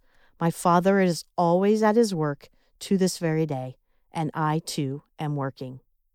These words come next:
Key word, always.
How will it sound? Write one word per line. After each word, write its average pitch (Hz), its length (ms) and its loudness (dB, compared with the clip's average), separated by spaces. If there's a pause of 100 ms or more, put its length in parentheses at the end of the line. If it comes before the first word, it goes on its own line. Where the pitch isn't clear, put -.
(480)
Key 196 260 0
word, 143 360 -2 (580)
always. 131 640 -6